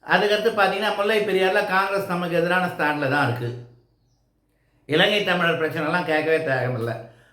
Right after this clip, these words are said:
அப்படி இருக்க, பாரம்பரியம் கொண்ட காங்கிரஸ் திடீரென்று தமிழ், தமிழ் என்று சொல்வதன் அர்த்தம், இத்தனைக்கும் பி ஜே பியில் ஒரே நாடு ஒரே மொழி என்று வராத சூழலிலும் சொல்வதன் அர்த்தம், அவங்க ஹிந்தி ஹார்ட்லேண்டில் ஏற்கனவே வீக்கு, அதை முழுக்க கழட்டி விட்டு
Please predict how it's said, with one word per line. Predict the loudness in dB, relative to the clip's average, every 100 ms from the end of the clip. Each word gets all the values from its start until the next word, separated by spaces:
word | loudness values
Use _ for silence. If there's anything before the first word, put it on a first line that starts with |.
| _
அப்படி | 0 2 2
இருக்க, | 0 0 0
பாரம்பரியம் | 4 4 4 2 0 -2
கொண்ட | -2 -2 -2
காங்கிரஸ் | -2 -2 -2 -4
திடீரென்று | -2 0 0 0 0 -2
தமிழ், | 0 0 -2 -2
தமிழ் | -2 -2 0
என்று | 0 0 -2
சொல்வதன் | 0 0 0 0
அர்த்தம், | 0 -2 -2 -4
இத்தனைக்கும் | -2 -2 -2 -4 -6 -8 -18 _
பி | -2 2
ஜே | 2 2
பியில் | 2 2
ஒரே | 4 4
நாடு | 2 2 2
ஒரே | 2 2
மொழி | 0 0 0
என்று | 0 0
வராத | 2 2 2 2 0 -2 -6 -16 -10
சூழலிலும் | 0 2 4 2 0 -2
சொல்வதன் | -2 0 0 0
அர்த்தம், | -2 -2 -4 -4 -8 -18 _ _
அவங்க | -2 0 2 2 2 2 2 -2
ஹிந்தி | -4 -6 -6 -2
ஹார்ட்லேண்டில் | 0 0 -2 -2 0
ஏற்கனவே | 2 0 0 0 0
வீக்கு, | 0 -2 -4 -4 -12 -20 _
அதை | -2 0
முழுக்க | 0 0 0 0
கழட்டி | 0 0 0 0
விட்டு | -2 0 0 0 -4